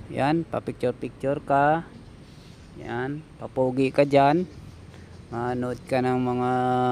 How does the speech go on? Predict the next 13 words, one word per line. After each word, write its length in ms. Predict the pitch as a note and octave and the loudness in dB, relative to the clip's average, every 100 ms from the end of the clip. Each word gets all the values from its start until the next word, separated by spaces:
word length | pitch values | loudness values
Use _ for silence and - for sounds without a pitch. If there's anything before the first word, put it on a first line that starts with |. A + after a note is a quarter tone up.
| B2 - | -2 -6
magandang 800 | A2+ A#2 B2 A#2+ B2+ B2+ C3 C3 B2 - - - - - | -6 -4 -2 -2 -2 -2 -4 -6 -10 -18 -20 -20 -16 -10
view 240 | B2 B2+ | -6 -4
sa 140 | C3+ C3 | -2 0
mga 160 | C3 | 0
bundok, 400 | B2+ C3 B2+ C#3 - - - | 2 2 4 4 4 -10 -6
sa 140 | B2 | 0
mga 180 | B2+ A#2+ | 2 2
puno. 400 | B2 B2+ - G2 - - - - - - - - - - B2+ | 2 4 4 4 -2 -20 -20 -20 -20 -20 -20 -20 -20 -12 -2
Yan, 160 | C3+ | 0
malamig 400 | C3+ C#3+ C#3+ D3 | 4 4 6 4
sa 240 | - D3+ D3+ | 6 6 8
Marilaki, 640 | D3 C#3+ C#3+ C#3+ C#3 C#3 | 6 6 4 4 2 0
guys. 320 | C#3 C3+ - | 0 0 -4